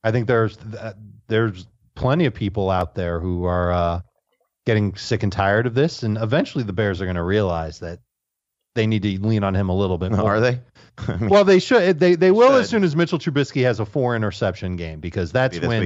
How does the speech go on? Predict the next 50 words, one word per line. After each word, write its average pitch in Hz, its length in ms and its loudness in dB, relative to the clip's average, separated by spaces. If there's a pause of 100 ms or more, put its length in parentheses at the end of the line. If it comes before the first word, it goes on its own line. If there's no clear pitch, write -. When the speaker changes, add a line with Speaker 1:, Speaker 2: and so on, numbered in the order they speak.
Speaker 2:
week. - 80 -16 (260)
Speaker 1:
it 90 220 -10
could 117 260 0
be 104 140 0
this 85 280 -4
week. 82 220 -12
Absolutely. 98 720 -4
I, 110 240 -2 (220)
I 131 120 0
just 147 180 -4
think 143 180 0
that 127 120 -2
they've 123 220 0
gotta 120 220 0
be 113 140 -2
a 104 60 0
little 113 220 -2
bit 127 100 -2
more 120 160 -2
balanced. 95 500 -4 (520)
Um, 87 500 -8 (520)
I 139 60 2
don't, 147 180 0
I, - 180 -16 (800)
whatever. 165 400 2
Th-, 120 240 -4
this 139 220 0
is 131 100 -6
just 135 180 -4
a 127 40 -2
game 131 280 0
where 120 140 2
they 117 120 0
tried 113 280 0
to 110 60 -10
get 117 120 -2
Trubisky 110 480 -4
going. 92 400 -2 (300)
Last 104 300 0
week 120 120 0
they 123 100 2
were 117 120 0
more 110 180 0
conservative 98 520 -4
and 95 100 -2
they 92 100 -2
ran 92 240 0
the 95 60 -2
ball 92 180 -2
more. 82 400 -6